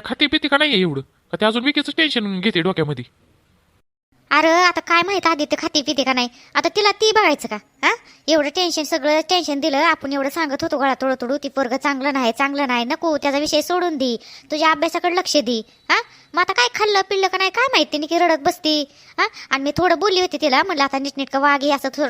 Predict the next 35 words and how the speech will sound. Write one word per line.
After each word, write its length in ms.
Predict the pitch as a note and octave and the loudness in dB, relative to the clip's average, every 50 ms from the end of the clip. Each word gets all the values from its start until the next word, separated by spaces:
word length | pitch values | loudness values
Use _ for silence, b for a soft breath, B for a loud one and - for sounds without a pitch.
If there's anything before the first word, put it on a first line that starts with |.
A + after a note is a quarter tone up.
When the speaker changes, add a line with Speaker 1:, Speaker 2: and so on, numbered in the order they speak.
| - | 0
Speaker 2:
थोडं 180 | - D#4+ C#4+ D#4 | 0 0 0 0
तिच्यामध्ये 420 | D#4+ F#4 F4 E4+ D4+ D4+ - D4+ | 0 0 0 0 2 0 0 -2
आणि 40 | D4 | -2
माझ्यामध्ये 340 | D#4 D#4+ D4+ D#4 D4 D4 D#4+ | -2 -2 -2 -2 -2 -2 0
भांडण 280 | G#4+ A4+ A4 F#4+ D#4+ C4 | 0 2 2 0 0 -2
झालं 260 | C4 C#4+ B3+ G#3+ A3+ - B B B B B B | -2 -2 -2 -2 -4 -6 B B B B B B
आणि 160 | - D#4 E4 | -2 -2 0
बोलता 380 | E4 E4+ E4 D#4+ A#4 B4+ A#4+ B4 | 0 -2 0 0 0 0 0 0
बोलता 240 | A#4 B4 A#4 A#4+ A#4+ A#4+ | 0 0 0 0 -2 -2
चक्कर 240 | - C#5 - A4+ G4+ | -2 -2 0 2 2
येऊन 140 | F#4 - | 2 2
पडली. 300 | C4+ - D#4+ A#3+ A#3 A3+ A#3+ b b b b b b D4 | 2 0 0 0 -2 -6 -8 b b b b b b -12
मग 60 | D#4 | -10
काय 300 | - - A4+ A#4+ C5+ C5+ | -4 0 2 2 4 4
आता 140 | B4 - A4+ G#4 | 2 2 0 0
मला 120 | A4+ A4 | 0 0
काय 160 | G#4+ - A4 A4 A4 | 0 0 -2 -2 0
माहित, 140 | A4+ G4+ F#4+ - | -2 -2 -2 0
काय 180 | F#4+ F#4+ F#4 F4 | 0 2 2 2
डॉक्टर 280 | G4 A4 - - G4 | 0 0 -2 -2 -4
काय 100 | - F#4+ | -2 -2
म्हणतात 240 | F#4+ G4 F#4 - D4 - | -2 -2 -2 -4 -2 0
काय 140 | F4 F4 F4 | 0 0 0
माहित 200 | E4+ D#4 B3+ - | 0 0 -2 -2
आता, 140 | A3 G#3 - F#3+ b b b b b b | -4 -6 -8 -10 b b b b b b
काय 180 | G3+ D#4 D4 | 0 2 2
झालं 200 | A#3 C4+ C4 B3+ | 2 2 2 2
आणि 80 | A3+ A3+ | 2 2
काय 160 | - C4 B3 | 2 0 0
नाही, 120 | A3+ A3+ - | 0 0 0
काय 80 | B3 C4+ | 2 2
रक्त 200 | F4+ - - E4+ | 2 2 0 -2
बिक्त 200 | D#4 E4+ - E4+ - | -2 -2 0 -2 0
कमी 200 | G4 F4+ D#4 A3 | 0 0 0 0
झालं? 180 | A#3+ A3+ F3+ | -2 -2 -4